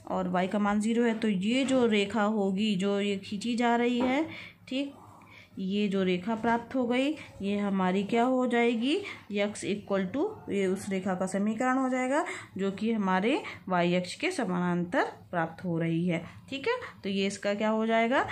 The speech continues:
ज्यामितीय निरूपण प्राप्त हो गया, टू एक्स प्लस नाइन इक्वल टू ज़ीरो, टू एक्स प्लस नाइन इक्वल टू ज़ीरो हो जाएगा। समझ में आया बच्चों किस तरीके से इसको हल किया गया है? तो बच्चों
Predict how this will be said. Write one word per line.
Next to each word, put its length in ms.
ज्यामितीय 440
निरूपण 460
प्राप्त 340
हो 80
गया, 200
टू 200
एक्स 260
प्लस 280
नाइन 380
इक्वल 300
टू 240
ज़ीरो, 280
टू 260
एक्स 260
प्लस 400
नाइन 320
इक्वल 260
टू 180
ज़ीरो 300
हो 100
जाएगा। 320
समझ 180
में 120
आया 140
बच्चों 320
किस 160
तरीके 320
से 100
इसको 220
हल 140
किया 240
गया 200
है? 180
तो 80
बच्चों 360